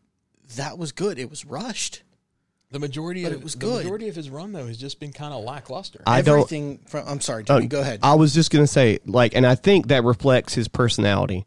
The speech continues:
Speaker 3: His personality, I don't believe your character if you don't believe your character. And I can tell during the promo, like the last week's promo between him and
Speaker 2: Yeah.
Speaker 3: Punk, he does not believe what he is saying.
Speaker 2: Mm-mm.
Speaker 3: He looks, he's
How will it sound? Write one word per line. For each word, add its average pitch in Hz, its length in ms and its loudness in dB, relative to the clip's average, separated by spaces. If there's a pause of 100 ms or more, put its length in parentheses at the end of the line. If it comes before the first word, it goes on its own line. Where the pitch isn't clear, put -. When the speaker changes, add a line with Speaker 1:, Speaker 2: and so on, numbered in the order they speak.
(280)
Speaker 3:
His 123 180 2
personality, 165 760 4 (420)
I 180 160 4
don't 220 280 4
believe 139 400 4
your 127 160 2
character 151 640 4
if 120 200 0
you 135 160 4
don't 127 220 4
believe 127 280 4
your 117 100 2
character. 117 640 2
And 120 140 2
I 139 100 4
can 131 180 2
tell 143 360 4
during 127 240 4
the 120 100 2
promo, 147 400 4
like 131 220 0
the 151 80 2
last 190 380 4
week's 127 200 2
promo 107 460 4
between 127 300 2
him 135 180 6
and 127 80 4
Speaker 2:
Yeah. - 40 -2
Speaker 3:
Punk, 147 200 2 (260)
he 180 160 4
does 147 220 4
not 139 400 6
believe 143 460 6
what 113 180 4
he 123 180 4
is 107 100 2
saying. 110 420 4
Speaker 2:
Mm-mm. - 260 -12
Speaker 3:
He 160 180 4
looks, 143 500 4
he's 147 340 2